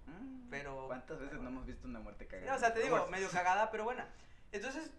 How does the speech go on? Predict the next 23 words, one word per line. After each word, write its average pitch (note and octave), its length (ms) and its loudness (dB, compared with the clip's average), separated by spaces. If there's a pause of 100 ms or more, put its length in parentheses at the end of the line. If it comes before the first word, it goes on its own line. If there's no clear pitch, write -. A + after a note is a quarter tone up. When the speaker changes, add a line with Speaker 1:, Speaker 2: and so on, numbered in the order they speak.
(180)
Speaker 2:
ya, A3 300 4
ya A#3+ 120 6
lo D4 80 2
estableciste A3+ 540 -4
como F3+ 200 -6
personaje, D#3+ 680 -8
ya D#3+ 160 4
le G3 220 2
Speaker 1:
Ujú. F3 80 -2
Speaker 2:
gustó F3+ 220 -2
a F#3 100 2
todo F#3+ 180 0
mundo, F3 300 -6
porque - 200 -10
a - 60 -10
todo E3 160 -4
mundo F3 220 -8
le D#3 60 -6
gusta D#3 180 -8
el D#3 80 -6
emperador C3 340 -10
Palpatine. D3+ 460 -10
Speaker 1:
Sí. F2+ 80 -14